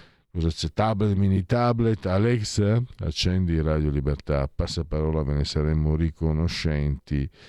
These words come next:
E poi anche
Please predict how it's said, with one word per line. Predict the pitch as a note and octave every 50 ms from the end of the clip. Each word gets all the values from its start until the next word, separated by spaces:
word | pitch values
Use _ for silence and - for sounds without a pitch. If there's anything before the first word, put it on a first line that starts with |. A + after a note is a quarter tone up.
| - - - - - - _ _ _ _ _ _ _
E | G2 F#2+ F#2
poi | - - - F#2+ F#2 F2+ F2 E2+ F2 F2+ F2+ F2+ F2+ F2+ E2+ - - - D2+ - - - - - _ _ - _ _
anche | F#2 F#2 F#2 F2+ F2+ F2 - _ - F#2 F2+ F2 E2+ -